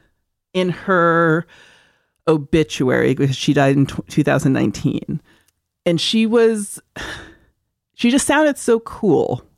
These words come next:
I don't know how, if that's lame to say, but basically, this is from part of her obituary that I read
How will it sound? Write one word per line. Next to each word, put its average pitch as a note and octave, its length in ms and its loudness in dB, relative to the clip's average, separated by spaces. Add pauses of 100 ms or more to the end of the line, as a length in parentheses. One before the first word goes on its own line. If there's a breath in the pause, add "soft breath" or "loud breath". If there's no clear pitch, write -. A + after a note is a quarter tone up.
I G3+ 80 2
don't B3 140 0
know A#3 160 2
how, A3 360 0
if E3+ 260 0
that's - 360 -2 (140)
lame D#3 340 2
to C3 80 0
say, F2 340 0
but - 280 0 (300)
basically, G3 1080 0 (1160)
this A3 180 2
is C4 180 2 (200)
from G3+ 140 2
part G3 240 2
of F#3 100 -2
her F3 380 2
obituary D3+ 680 2
that C#3 120 2
I D3 100 4
read D3+ 360 2